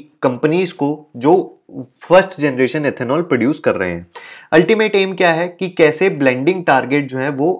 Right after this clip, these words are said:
इंक्रीज किए जाएं ethanol के पेट्रोल के साथ। अगर हम ethanol ब्लेंडिंग प्रोग्राम की बात करें तो जैसे कि मैंने बताया ethanol ब्लेंडिंग में क्या है कि हम कैसे पेट्रोल के साथ ethanol को ब्लेंड कर सकें। तो टारगेट जो सरकार ने रखा है कि हम दो हज़ार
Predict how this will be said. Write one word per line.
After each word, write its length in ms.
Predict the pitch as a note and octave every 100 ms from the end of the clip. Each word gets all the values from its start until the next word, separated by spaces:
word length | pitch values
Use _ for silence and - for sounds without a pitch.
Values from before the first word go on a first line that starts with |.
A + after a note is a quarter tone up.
| - D3
इंक्रीज 420 | C3+ C3+ D#3 E3
किए 200 | C#3 A#2+
जाएं 280 | B2+ D3 B2
ethanol 340 | C3 A#2+ B2+
के 100 | B2+
पेट्रोल 380 | F3+ C3+ G#2 F#2+
के 120 | F#2+
साथ। 760 | F#2 D#2+ - _ - - - D3+
अगर 200 | E3+ A3
हम 120 | F#3+
ethanol 380 | E3+ F#3 G#3 G#3+
ब्लेंडिंग 400 | F3 D#3+ F3+ E3+
प्रोग्राम 380 | D#3 C#3 D3 D3+
की 100 | D3+
बात 300 | B2+ B2 -
करें 260 | A#2 C3 D3 _ -
तो 80 | C#3
जैसे 240 | C#3 D3+
कि 80 | D#3+
मैंने 140 | D#3
बताया 300 | D3+ D3+ D3
ethanol 260 | C#3+ C#3+ D3+
ब्लेंडिंग 360 | D3 C#3 D3 D3+
में 100 | D3+
क्या 120 | D3+
है 60 | D#3
कि 100 | F3
हम 80 |
कैसे 280 | D#3 C#3 C3+
पेट्रोल 400 | D#3+ D3+ C3+ C#3
के 120 | C3+
साथ 240 | D#3 D3+ -
ethanol 320 | B2+ C3 C3+
को 100 | E3 C3+ - _ -
ब्लेंड 300 | B2 C3 B2
कर 120 | A#2
सकें। 300 | - G2 F2+ - - - - - - _ -
तो 60 |
टारगेट 520 | G3 - D3+ D#3+ G#3+ G#3
जो 340 | A3+ A3 F#3
सरकार 440 | - E3 D#3 D3+
ने 120 | E3 E3+
रखा 240 | - D3
है 80 | D#3
कि 160 | F3+
हम 180 | D#3 F3
दो 160 | D3 C#3
हज़ार 200 | D3 E3+